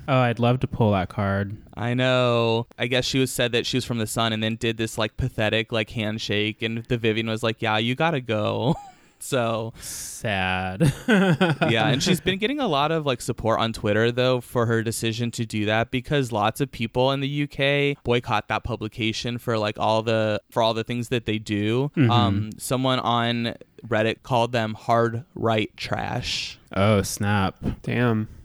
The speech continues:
Speaker 2: Snap, snap, girl. So, so yeah, so that's the Vivienne update. She seems like she made a good decision. <laughs>
Speaker 1: Yeah, I'd agree. I support that too. So nice job, Vivienne.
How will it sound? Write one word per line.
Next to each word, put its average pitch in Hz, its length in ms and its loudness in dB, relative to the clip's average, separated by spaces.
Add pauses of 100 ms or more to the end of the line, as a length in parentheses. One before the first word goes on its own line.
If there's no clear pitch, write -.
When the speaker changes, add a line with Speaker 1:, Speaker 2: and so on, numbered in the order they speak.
(120)
Speaker 2:
Snap, - 520 -6
snap, 120 380 -4
girl. 113 580 2
So, 113 540 2 (220)
so - 160 -6
yeah, 196 200 2
so 127 160 -6
that's 151 240 -2
the 180 220 -2
Vivienne 139 360 0
update. 120 840 0
She 120 840 0 (220)
seems 123 340 -2
like 117 100 0
she - 140 -4
made 117 160 0
a 110 40 -4
good 110 140 -4
decision. 107 500 -6 (100)
<laughs> - 60 -4 (720)
Speaker 1:
Yeah, 135 300 6
I'd 131 140 6
agree. 113 320 2
I 123 80 2
support 117 480 0
that 107 180 2
too. 113 320 4
So 107 300 0
nice 135 260 4
job, 151 340 2
Vivienne. 120 600 2